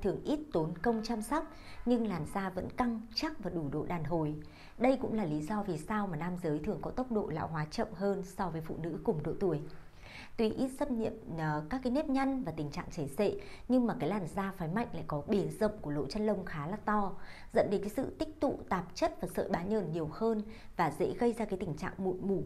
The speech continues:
mụn viêm, mụn đầu đen. Cái sự khác nhau về hormone cũng khiến cho cái làn da của đàn ông khá là dày dặn. Với cái kết cấu khá là thô ráp, giữ ẩm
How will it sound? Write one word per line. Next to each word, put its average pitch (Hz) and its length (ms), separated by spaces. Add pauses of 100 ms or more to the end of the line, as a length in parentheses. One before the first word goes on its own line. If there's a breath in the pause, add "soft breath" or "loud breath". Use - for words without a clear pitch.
mụn 160 120 (120)
viêm, 208 240
mụn 175 140
đầu 151 120
đen. 170 260 (760 loud breath)
Cái 214 180
sự - 140
khác 349 260
nhau 277 200
về 190 100
hormone 233 560
cũng 190 120
khiến 160 280
cho 220 120
cái 202 160
làn 175 160
da 180 200
của 160 120
đàn 139 160
ông 196 260
khá 147 280
là 196 100
dày 165 280
dặn. 175 120 (600 loud breath)
Với 170 240
cái 185 200
kết 302 200
cấu 151 180
khá 156 280
là 196 100
thô 247 280
ráp, 294 300 (180)
giữ - 160
ẩm 208 100